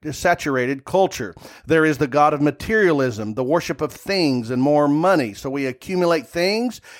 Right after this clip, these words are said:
and think that is going to bring satisfaction.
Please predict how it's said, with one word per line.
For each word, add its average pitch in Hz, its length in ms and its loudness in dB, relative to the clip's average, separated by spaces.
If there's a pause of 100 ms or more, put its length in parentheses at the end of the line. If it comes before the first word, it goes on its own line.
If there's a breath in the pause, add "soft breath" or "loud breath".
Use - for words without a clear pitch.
(180 loud breath)
and 151 220 2
think 175 320 -2
that 180 260 2
is 151 100 -2
going 156 260 0
to 156 120 -6
bring 147 440 0
satisfaction. 135 920 -2